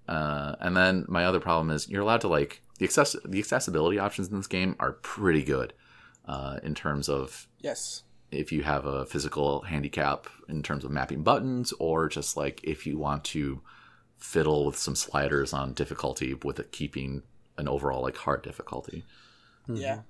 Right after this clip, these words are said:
Speaker 1: Or if you want an easy run through and you wanna just beef up a couple other things, you're allowed to do that. Um, but you
Speaker 2: Well, like, even, like, there's,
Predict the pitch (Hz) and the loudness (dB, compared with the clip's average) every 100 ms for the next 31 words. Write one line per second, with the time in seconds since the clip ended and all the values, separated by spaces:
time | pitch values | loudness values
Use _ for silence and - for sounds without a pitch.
0 | - _ - - _ - - 110 95 95 | -20 _ -20 -20 _ -10 4 6 8 6
1 | 87 87 82 80 80 78 85 76 73 71 | 6 6 4 4 2 2 4 4 2 0
2 | 71 - - - _ 76 69 69 - - | -2 -2 -4 -6 _ -8 -2 -2 -2 -4
3 | 73 65 64 64 - 62 62 - - 71 | -4 -2 -4 -4 -6 -6 -6 -10 -8 -4
4 | 65 67 69 65 60 - - - - _ | -2 -2 -4 -6 -6 -10 -14 -20 -20 _
5 | - 78 73 71 73 - 95 233 196 208 | -4 0 2 0 2 4 6 8 8 4
6 | - 220 269 269 175 156 - - - 143 | -2 -4 -2 -2 -4 -8 -16 -16 -8 -2
7 | 202 220 - | 2 2 0